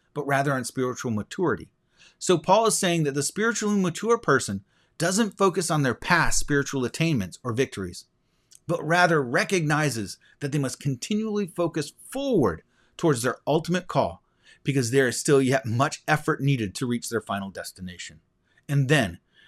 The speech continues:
as though Paul expects some to disagree with him, he puts in this funny little phrase,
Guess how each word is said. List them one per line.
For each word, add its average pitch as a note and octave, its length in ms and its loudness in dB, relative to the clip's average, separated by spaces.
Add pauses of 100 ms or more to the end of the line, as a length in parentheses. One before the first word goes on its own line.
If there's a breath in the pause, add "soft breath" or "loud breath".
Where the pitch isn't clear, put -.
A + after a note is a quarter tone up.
(140)
as C3+ 220 2
though D#3 180 6
Paul E3+ 460 6
expects D3+ 420 -2
some F3 280 4
to F#3 100 -2
disagree F3 480 0
with F3 160 2
him, G2+ 240 -2 (200)
he B3+ 120 0
puts B3 240 -4
in G3 80 2
this E3+ 160 2
funny F#3 200 2
little E3+ 180 4
phrase, B2 420 2